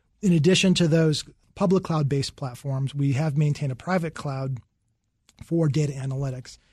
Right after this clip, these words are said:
We are now in the process of moving that into Amazon Web Services, and we're using products such as Snowflake and Databricks to, to enhance our ability to, to analyze that data.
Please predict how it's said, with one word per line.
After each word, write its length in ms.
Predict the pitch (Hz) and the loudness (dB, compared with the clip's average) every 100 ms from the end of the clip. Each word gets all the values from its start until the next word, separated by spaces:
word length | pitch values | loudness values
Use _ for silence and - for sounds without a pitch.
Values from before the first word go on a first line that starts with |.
| _ _ | _ _
We 160 | 170 156 | -2 0
are 100 | 151 | 2
now 340 | 151 160 170 156 | 2 2 0 0
in 80 | |
the 80 | 143 | -2
process 500 | - 156 147 147 139 | -2 -4 -4 -4 -6
of 120 | 135 | -2
moving 360 | 147 151 147 143 | 2 2 2 0
that 280 | 139 135 135 | 0 -4 -2
into 600 | 156 147 156 143 139 139 | 0 0 0 0 0 -2
Amazon 380 | 135 135 131 131 | -4 -4 -4 -6
Web 160 | 135 | -6
Services, 680 | - 170 160 156 156 147 135 | -4 -4 -2 -4 -4 -4 -4
and 80 | 143 | -4
we're 100 | 135 | -2
using 520 | 131 139 131 135 131 - _ _ _ _ _ | 0 0 0 -2 -2 -6 _ _ _ _ _
products 420 | - 170 147 143 | -4 -2 -2 -2
such 220 | - 139 135 | -4 -2 -4
as 100 | - | -4
Snowflake 640 | - 143 - 139 131 - | -2 -4 -4 -4 -6 -4
and 100 | 127 | -6
Databricks 520 | 135 139 127 127 - | -4 -4 -4 -6 -8
to, 140 | - 120 | -10 -10
to 200 | - 135 | -8 -10
enhance 460 | 131 156 147 - | -8 -6 -4 -4
our 80 | 127 | -6
ability 420 | 120 135 135 131 | -4 -4 -2 -2
to, 240 | - 127 120 | -6 -12 -12
to 160 | - | -14
analyze 440 | 131 131 123 123 135 | -10 -8 -8 -12 -14
that 120 | 127 | -16
data. 280 | 123 123 | -14 -14